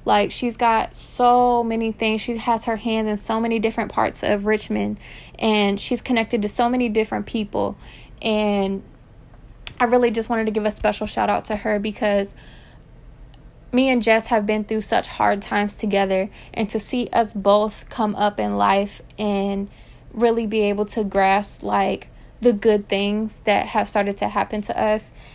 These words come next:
it has been such a blessing to see that from her and see her grow and succeed. And I love her so much. I love Jessica like a sister. Jess, I love you, love you, love you so much, and I'm so proud of you. And thank you so much for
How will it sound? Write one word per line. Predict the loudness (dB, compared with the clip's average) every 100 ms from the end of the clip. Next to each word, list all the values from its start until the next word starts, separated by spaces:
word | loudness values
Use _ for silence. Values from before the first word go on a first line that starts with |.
| -20 0
it | 2
has | 4 2
been | 2 -2
such | 0 -2 0
a | 0
blessing | 0 0 2 2 0 -4 -2
to | -4
see | -4 -4
that | -2 -4
from | -4 -10
her | -6 -6 -6 -10 -18 -20 -20 -20 -8
and | -2 0 0
see | -2 -2
her | 0 2 2
grow | 2 2 2
and | 0
succeed. | -2 -8 -8 -4 -2
And | -2 -4 -8 -14 -20 -18 -20 -20 -12
I | 0 2
love | 4
her | 2
so | -2 0
much. | 0 -2 -6 -16 -20 -2
I | 6
love | 8 8
Jessica | 6 0 2
like | 2 2
a |
sister. | -2 -4 -2 -2 -4 -4
Jess, | 2 4 2
I | 2
love | 4 4 2
you, | 0
love | 2 2 2
you, | -2
love | 2 2 0
you | -4
so | 0 2 2
much, | 0 -2 -6
and | -6 -6
I'm | -4
so | -4 -2
proud | 0 0 0
of | -2
you. | -2 -4 -8 -18 -4
And | -4 0
thank | 0 0
you | -4
so | -4 -2
much | 0 -2 -4
for | -2 0 0